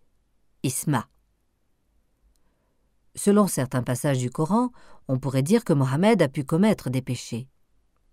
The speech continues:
N'étiez-vous pas égaré et ne vous a-t-il pas guidé ? » dit Dieu à Mohammed dans la sourate quatre-vingt-treize. Pourquoi Mohammed devrait-il demander le pardon s'il est sans péché ?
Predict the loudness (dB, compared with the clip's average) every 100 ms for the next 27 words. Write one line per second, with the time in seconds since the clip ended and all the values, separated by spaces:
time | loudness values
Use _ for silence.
0 | _ _ _ _ _ _ _ _ _ 0
1 | 0 4 4 4 4 4 6 6 4 4
2 | 2 0 -6 -20 -20 -4 2 4 4 2
3 | 0 2 0 2 0 0 0 -2 -4 _
4 | _ _ _ _ _ _ -4 -2 0 0
5 | 0 0 0 0 0 -2 -6 -16 -20 -6
6 | 0 2 2 -2 -4 -2 -2 -4 -6 -4
7 | -2 0 -2 -4 -4 -4 -6 -18 _ _
8 | -20 -20 -20 _ _ _ _ _ _ _
9 | _ -6 0 4 6 6 4 2 2 2
10 | 2 0 -2 -4 0 2 2 2 0 0
11 | -2 0 0 -2 _ _ _ _ _ -4
12 | 2 2 2 -2 -6 -8 -8 -12